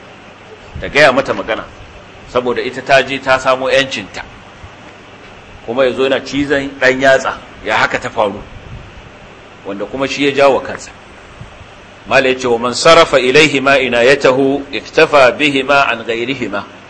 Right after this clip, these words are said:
Wanda duk ya mayar da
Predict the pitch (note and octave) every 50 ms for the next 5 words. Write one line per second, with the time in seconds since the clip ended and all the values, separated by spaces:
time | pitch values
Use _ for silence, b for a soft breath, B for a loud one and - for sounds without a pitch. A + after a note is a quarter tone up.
0 | - - - - - - - - - - - - - - - - - - A2+ C3
1 | C3+ B2+ A#2+ B2+ D3+ D#3 - - - - - - - - - - - - - -
2 | - - - - - - - - - - - - - - - G2 B2 C#3 C#3+ D#3
3 | D#3 D#3+ E3 E3 D#3 C#3 C#3 C3